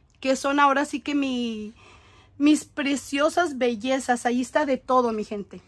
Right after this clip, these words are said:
Pero bueno. Ah, bueno, nos vamos para allá para pro-, para enseñarles cómo estamos haciendo. Estamos, dijo aquel, parece orquesta. Está mi honey cambiándole la lámina a las greenhouses.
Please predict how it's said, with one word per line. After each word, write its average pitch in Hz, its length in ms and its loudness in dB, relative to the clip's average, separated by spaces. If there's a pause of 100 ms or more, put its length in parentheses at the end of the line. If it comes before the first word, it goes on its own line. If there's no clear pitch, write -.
(320)
Pero 226 260 -4
bueno. 214 280 -2 (1000)
Ah, 226 240 4 (560)
bueno, 254 320 4
nos 240 260 0
vamos 339 380 6
para 269 280 4
allá 277 400 4 (200)
para 277 280 2
pro-, 247 260 -4 (180)
para 247 220 0
enseñarles 254 760 -2 (180)
cómo 302 380 6
estamos 302 460 0
haciendo. 269 580 -2 (240)
Estamos, 254 560 0
dijo 254 220 -2
aquel, 240 260 -2
parece 226 360 0
orquesta. 269 520 0 (280)
Está 220 280 -4
mi 320 240 2
honey 262 360 0 (680)
cambiándole 277 1000 4
la 247 240 4
lámina 277 580 2 (140)
a 254 100 0
las 226 240 -4
greenhouses. 269 1000 -2